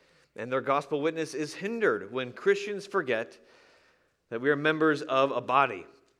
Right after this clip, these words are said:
a spiritual body that God has sovereignly crafted together, a body that needs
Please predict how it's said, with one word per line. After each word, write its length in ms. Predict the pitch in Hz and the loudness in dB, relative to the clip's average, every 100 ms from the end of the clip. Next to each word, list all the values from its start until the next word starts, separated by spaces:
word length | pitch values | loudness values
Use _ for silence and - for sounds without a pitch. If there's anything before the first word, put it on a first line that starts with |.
| _ _ - | _ _ -20
a 60 | - | -16
spiritual 460 | - 185 185 180 135 | 4 6 6 4 2
body 360 | 120 101 78 - _ _ | 2 0 -4 -14 _ _
that 240 | 104 107 151 | -10 -6 4
God 320 | 147 156 147 | 6 6 4
has 260 | 120 117 | 0 -6
sovereignly 640 | - - 139 139 139 135 135 | -4 0 2 2 -2 -4 -8
crafted 720 | - 135 127 - 135 131 135 | -4 -2 -2 -2 -4 -4 -8
together, 540 | 120 117 110 95 82 - _ _ _ _ _ | -2 0 0 -2 -6 -12 _ _ _ _ _
a 100 | - | -8
body 420 | 107 139 151 156 | 2 6 6 4
that 200 | 139 135 | 0 -2
needs 380 | 135 135 127 131 | -4 -6 -6 -10